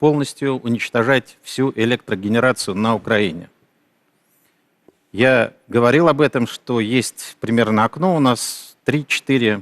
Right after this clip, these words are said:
максимум пять месяцев, а, в течение которых есть возможность полностью сделать так, чтобы тыл В С У, а в значительной мере он базируется на,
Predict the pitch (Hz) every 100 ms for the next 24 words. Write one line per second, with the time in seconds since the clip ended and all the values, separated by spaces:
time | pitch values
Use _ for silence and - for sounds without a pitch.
0 | - 104 - - 101 113 101 143 151 -
1 | - 104 _ _ _ _ _ _ - 98
2 | 92 127 - 123 113 - 120 170 175 143
3 | - - 104 120 - 110 120 151 123 104
4 | - 143 151 139 - 107 92 113 107 98
5 | - 147 - - 110 104 - - 143 101
6 | - _ _ _ _ - 98 107 117 139
7 | 185 185 - 107 107 90 _ _ _ 90
8 | 101 110 107 - 113 110 107 98 90 107
9 | 113 101 85 - 87 92 101 87